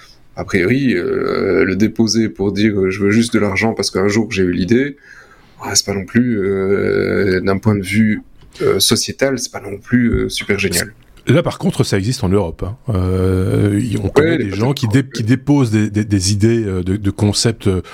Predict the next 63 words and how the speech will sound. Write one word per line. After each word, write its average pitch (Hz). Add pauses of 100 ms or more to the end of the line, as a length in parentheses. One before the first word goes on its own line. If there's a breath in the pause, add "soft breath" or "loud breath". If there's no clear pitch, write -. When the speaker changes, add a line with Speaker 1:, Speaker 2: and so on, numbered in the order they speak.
(200 loud breath)
Speaker 2:
je 98
pense -
à 92
des 92
émissions 92
de 90
télévision 92
ou 98
de 92
publicité 92
et 90
autres, 139
ou 101
des, 95
ou -
même 98
des 92
slogans, 117 (400 loud breath)
qui -
les 98
déposent 139
en 123
se 101
disant, 135
eux, 143 (180)
un 101
jour 107
ou 104
l'autre, 135
ils 104
vont 98
vouloir 107
le 95
faire, 139
et 104
là, 110
je 104
serai 98
là 123
pour, 98
euh, 110
dire, 107
passez -
à -
la 90
caisse, 135
c'est 101
mon 98
idée. 98 (340 loud breath)
Voilà. 98 (560 loud breath)
Euh, 104
ce -
qui 104
est, 98
Speaker 1:
Ouais. -
Speaker 2:
enfin, - (240)
ce -
que -
je -
trouve 131
un 101
peu, 131 (140)
pff, -